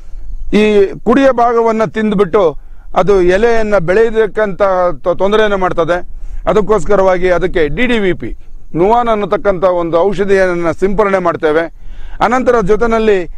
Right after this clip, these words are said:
ಎಲೆಯ ತಳಭಾಗದಲ್ಲಿ ಶೈತ್ಯಾಂಶ ಜಾಸ್ತಿ ಆದಾಗ ಚಳಿಗಾಲದಲ್ಲಿ ಮತ್ತು ಹೆಚ್ಚು ಮಳೆ ಆದಾಗ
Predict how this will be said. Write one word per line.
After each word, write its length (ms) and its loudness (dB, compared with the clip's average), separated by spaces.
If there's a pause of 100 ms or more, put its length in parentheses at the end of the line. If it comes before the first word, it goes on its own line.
(200)
ಎಲೆಯ 320 2
ತಳಭಾಗದಲ್ಲಿ 600 0
ಶೈತ್ಯಾಂಶ 480 0
ಜಾಸ್ತಿ 520 0
ಆದಾಗ 340 0
ಚಳಿಗಾಲದಲ್ಲಿ 720 0 (400)
ಮತ್ತು 240 2
ಹೆಚ್ಚು 400 0
ಮಳೆ 200 2
ಆದಾಗ 380 0